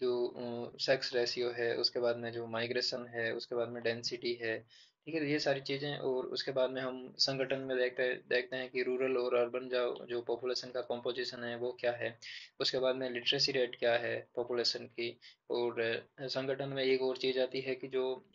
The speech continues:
age group है population का, for example sixty year जो plus population कितना percent है, पन्द्रह से उनसठ वर्ष में जो population है वो कितना percent है,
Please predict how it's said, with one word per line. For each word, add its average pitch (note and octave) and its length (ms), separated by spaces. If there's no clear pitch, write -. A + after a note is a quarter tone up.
age C#3 280
group C3+ 280
है A#2+ 80
population A#2+ 520
का, A#2 300
for A#2+ 100
example A#2+ 320
sixty B2+ 400
year A#2+ 420
जो A#2+ 300
plus B2+ 280
population B2 580
कितना - 260
percent A#2 440
है, A#2 180
पन्द्रह B2+ 260
से B2+ 160
उनसठ A#2+ 480
वर्ष A#2+ 240
में B2 80
जो A#2+ 180
population A#2+ 520
है A#2 60
वो A#2 140
कितना A#2 240
percent A2+ 440
है, A#2 160